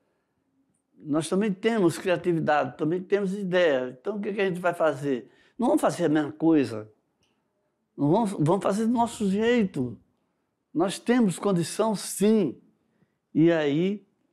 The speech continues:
maravilha, né? Maravilha mesmo. Isso continua até hoje. É, a gente, mesmo que venha uma influência de fora, mas não fazemos,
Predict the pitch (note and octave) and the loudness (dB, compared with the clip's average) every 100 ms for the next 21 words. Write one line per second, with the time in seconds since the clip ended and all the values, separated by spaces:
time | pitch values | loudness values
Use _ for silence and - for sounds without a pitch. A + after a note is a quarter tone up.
0 | _ D#3 F3+ F3+ D3 C#3 A#2+ A#2+ D#3+ _ | _ -6 -2 0 2 2 2 -4 -10 _
1 | _ _ _ _ _ _ _ C#3 F3 E3 | _ _ _ _ _ _ _ -4 -2 -2
2 | D3+ F3 D3+ C#3 C#3+ - D#3 F#3 E3+ E3 | -2 0 0 0 -2 -10 -2 -2 0 -2
3 | E3 G#3 G#3+ F3 G3 C3+ - _ _ _ | -2 -2 2 4 2 0 -12 _ _ _
4 | _ D3 C#3+ C#3+ D3 E3+ D#3+ - _ _ | _ 0 2 0 0 -2 -4 -10 _ _
5 | _ D3 D#3 G3 F3+ E3+ F#3 E3 C#3+ A#2+ | _ 2 4 4 2 0 2 2 2 0
6 | D#3 D#3+ D3+ D3+ D3+ C#3+ D3 E3 D3 C3+ | 2 4 4 2 2 2 4 2 -2 -6
7 | C3+ E3 E3+ E3+ E3+ A3 A3+ F3+ F3+ A3 | -2 -2 0 0 0 0 0 0 0 0
8 | G3 A#2+ - - | -2 -4 -10 -20